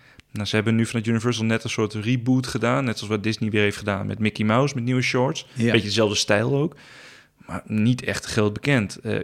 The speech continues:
Speaker 1: Curious George.
Speaker 2: Terwijl Woody
Speaker 1: Nieuwsgierig-
Speaker 2: Woodpecker jarenlang een beetje als mascotte werd
Speaker 1: Ja.
Speaker 2: gebruikt voor het park, voor, voor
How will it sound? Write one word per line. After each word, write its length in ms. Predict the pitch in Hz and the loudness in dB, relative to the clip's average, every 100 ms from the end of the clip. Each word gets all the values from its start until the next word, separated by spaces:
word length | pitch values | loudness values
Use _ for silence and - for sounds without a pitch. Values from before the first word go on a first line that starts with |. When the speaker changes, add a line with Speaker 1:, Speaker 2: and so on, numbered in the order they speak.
| - | -6
Speaker 1:
Curious 420 | - 123 117 107 - | 0 4 4 2 2
George. 600 | 135 127 113 - - 143 | 2 4 2 -2 -8 -2
Speaker 2:
Terwijl 220 | - 135 | 6 8
Woody 160 | 151 160 | 10 10
Speaker 1:
Nieuwsgierig- 340 | 170 175 156 | 10 8 6
Speaker 2:
Woodpecker 280 | 156 123 117 | 6 4 2
jarenlang 640 | 139 175 180 135 127 127 | 4 4 6 6 6 6
een 80 | 127 | 4
beetje 240 | 127 120 | 2 2
als 140 | 117 113 | -2 0
mascotte 640 | 127 120 - - 175 139 | 0 2 0 -2 0 2
werd 160 | 120 120 | 0 2
Speaker 1:
Ja. 60 | |
Speaker 2:
gebruikt 440 | 131 131 127 123 - | 2 4 4 2 -4
voor 300 | - 156 147 | 0 2 2
het 120 | - | 2
park, 300 | 139 117 - | 2 2 -2
voor, 320 | - 123 117 | -6 -4 -4
voor 340 | - 123 110 | -4 -4 -4